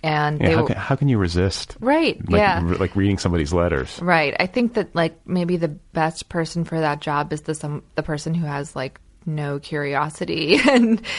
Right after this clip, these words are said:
Speaker 1: and no, um, real interest. But I was constantly kind of, uh, getting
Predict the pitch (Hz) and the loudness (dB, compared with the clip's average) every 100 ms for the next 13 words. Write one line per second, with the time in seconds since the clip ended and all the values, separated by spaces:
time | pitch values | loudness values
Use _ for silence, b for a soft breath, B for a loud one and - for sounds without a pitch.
0 | B - 190 180 170 156 151 - - 160 | B 2 6 6 6 4 4 2 0 0
1 | 147 139 170 160 - 247 190 160 - 156 | -2 -2 0 0 0 2 0 0 -2 0
2 | 139 - 165 160 160 160 - - 151 - | 0 -2 0 0 -2 -4 -8 -10 -10 -8
3 | 151 - 143 - 147 131 131 - B B | -10 -8 -10 -10 -8 -8 -8 -10 B B
4 | B B - 135 131 127 - 147 143 135 | B B -6 -4 -4 -4 -4 -2 -2 -4
5 | 135 131 | -6 -10